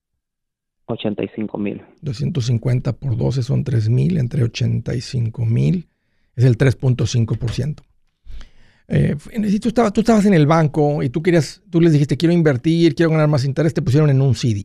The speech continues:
Speaker 2: Y creo que por lo que has visto de todos los videos ya aprendiste, Daniel, que eso no es una inversión. Una cuenta de banco.
Speaker 1: Sí, yo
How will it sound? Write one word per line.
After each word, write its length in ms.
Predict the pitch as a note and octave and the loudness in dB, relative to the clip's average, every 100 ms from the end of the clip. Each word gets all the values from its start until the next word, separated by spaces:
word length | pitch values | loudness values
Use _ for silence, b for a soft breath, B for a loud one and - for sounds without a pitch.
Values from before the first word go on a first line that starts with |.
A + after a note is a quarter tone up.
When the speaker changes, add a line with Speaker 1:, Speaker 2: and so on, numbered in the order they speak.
| - | -12
Speaker 2:
Y 80 | - | -2
creo 160 | D3+ | -2
que 120 | D3 D#3 | 0 0
por 160 | D3+ | 2
lo 100 | C3+ | 2
que 80 | D3 | 2
has 80 | C3+ | 2
visto 240 | D3 E3+ | 2 0
de 80 | D3+ | 0
todos 140 | D3+ | 0
los 120 | D3 B2+ | 2 2
videos 360 | C3 C#3 C#3 | 4 4 4
ya 80 | C3+ | 2
aprendiste, 440 | C3 D3+ D#3+ - | 2 2 2 0
Daniel, 280 | D3+ C#3 C#3+ | 0 0 -2
que 100 | - | -2
eso 140 | A2 A#2+ | 0 0
no 80 | |
es 80 | G#2+ | 0
una 120 | A2 | 0
inversión. 460 | A2+ A#2 E3+ A#3 - _ _ _ _ _ _ _ _ | 0 0 -4 -6 -8 _ _ _ _ _ _ _ _
Una 160 | - A#2+ | -2 0
cuenta 320 | B2+ A#2 B2 | 0 2 4
de 80 | A2 | 4
banco. 320 | A2 A2 | 2 0
Speaker 1:
Sí, 60 | |
yo 60 | G2+ | -8